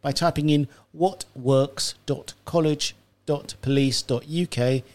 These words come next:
slash about slash going dash equipped. So that was Katie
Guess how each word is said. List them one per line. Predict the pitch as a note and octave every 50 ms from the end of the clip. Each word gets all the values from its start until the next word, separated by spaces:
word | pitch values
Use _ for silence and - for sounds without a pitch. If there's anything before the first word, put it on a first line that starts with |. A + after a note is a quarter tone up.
| _ _ _ _
slash | _ - - - E3+ F3+ F3+ F3 - D#3
about | C#3+ - C#3 C3+ C3+ C3+ D#3 - - - - _ _ _ _ _ _ _
slash | - - - - E3+ D#3+ D3 C#3+ D3 - - - - - _ _ _ _
going | - D3+ D3 D3 D3 C#3+ C#3+ C#3+ C#3 - _ _ _ _ _ _ _ _ _ _ _ _ _ _ _ _
dash | D#3 C#3+ C3 B2+ B2 - - - - -
equipped. | C3+ - - - - C3 G2+ - _ - - - - - - _ _ _ _ - - - - - _
So | - - D3
that | D#3+ A3
was | G#3 G3+ - - - - - _ _ _
Katie | - - E3+ D#3+ - - D#3+ D3